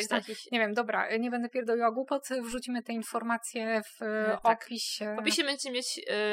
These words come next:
Speaker 2: y, odnośnik do latarnika, na pewno informacje ogólne, mm, jak głosować, co trzeba
Speaker 1: Tak.
Speaker 2: mieć ze sobą, więc zrobimy wam taką, e, ściągawkę w opisach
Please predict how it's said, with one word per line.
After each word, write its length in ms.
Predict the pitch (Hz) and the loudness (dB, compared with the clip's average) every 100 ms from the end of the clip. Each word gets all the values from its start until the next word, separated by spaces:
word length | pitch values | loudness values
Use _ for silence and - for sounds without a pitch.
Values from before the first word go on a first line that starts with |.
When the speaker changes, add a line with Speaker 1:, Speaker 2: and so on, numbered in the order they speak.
| 208 208 | 2 0
Speaker 2:
y, 60 | - | -2
odnośnik 440 | 202 226 - 220 | -2 -2 -2 -2
do 60 | 202 | 0
latarnika, 760 | 208 202 220 262 277 269 277 294 - 202 | 2 0 0 4 8 10 8 4 -10 -2
na 80 | 202 | -2
pewno 320 | 220 220 226 _ _ _ _ | 0 0 0 _ _ _ _
informacje 480 | 208 214 196 190 180 | -6 -4 -2 -2 -4
ogólne, 420 | 190 185 175 180 208 _ _ 196 | -2 -2 -2 -2 -6 _ _ -10
mm, 380 | 180 175 175 180 - | -8 -8 -10 -14 -10
jak 140 | 185 | -8
głosować, 400 | 180 180 175 175 _ | -6 -6 -6 -8 _
co 120 | 180 | -12
trzeba 180 | - 214 | -2 -2
Speaker 1:
Tak. 60 | 180 | -2
Speaker 2:
mieć 80 | |
ze 80 | 175 | -6
sobą, 440 | 175 170 170 170 - - - - _ | -8 -4 -4 -4 -8 -18 -20 -20 _
więc 140 | 185 190 | -8 -4
zrobimy 220 | 185 180 | -4 -4
wam 160 | 175 175 | -4 -6
taką, 560 | 175 180 170 170 165 165 180 | -6 -4 -4 -4 -10 -10 -8
e, 140 | 165 | -8
ściągawkę 880 | - 170 170 165 _ 170 165 165 165 _ | -10 -10 -4 -4 _ 0 2 0 -4 _
w 140 | 170 165 | -6 -6
opisach 380 | - - - | -8 -12 -14